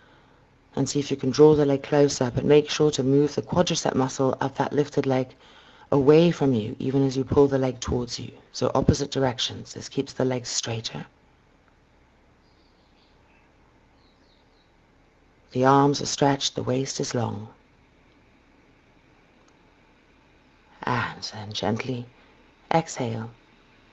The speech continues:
release the strap, and release the legs. So now we understand that Supta Padangusthasana has so much going on in it. So when you remove the straps, can you create the same sensations of the strap?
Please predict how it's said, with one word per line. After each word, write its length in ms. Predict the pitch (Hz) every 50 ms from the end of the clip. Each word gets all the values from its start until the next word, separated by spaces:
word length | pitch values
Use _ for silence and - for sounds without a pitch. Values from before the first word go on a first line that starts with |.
| _ _ _ _ _ _ - - -
release 320 | 123 127 165 175 - -
the 80 | - 139
strap, 340 | - - 113 110 107 113 - - - - _ - -
and 180 | - 123 131
release 320 | 123 113 101 104 107 - -
the 140 | - 98 90
legs. 560 | - - 98 - - - - - - - - - - - - - - - - - - - - - - - - - - - - _ -
So 140 | - - 190
now 200 | 190 202 208 214
we 100 | 208 185
understand 500 | 170 156 156 156 - - 175 160 151 143
that 100 | 131 127
Supta 300 | - - 156 - - 151
Padangusthasana 800 | - 151 139 135 127 135 123 - - 139 139 - - 131 117 120
has 180 | 117 123 131 -
so 180 | - - 151
much 280 | 156 147 - - - - - - - - 120
going 300 | 113 147 143 151 151 143
on 160 | 143 151 151 139
in 120 | 123 113
it. 360 | 107 - - - - - - - -
So 160 | - - 143
when 120 | 139 135
you 80 | 131 127
remove 360 | 135 135 143 156 170 180 170
the 100 | 151 151
straps, 520 | - - - 165 143 131 113 - - - -
can 160 | - 127 127
you 100 | 127 123
create 500 | - - - 139 147 147 143 143 - - - - - - - - - - - -
the 60 | -
same 340 | - - 156 151 156 160 156
sensations 640 | 143 - 147 143 139 - 139 131 131 - 135 127 117
of 140 | 123 110 113
the 60 | 110
strap? 360 | - - - 113 113 - -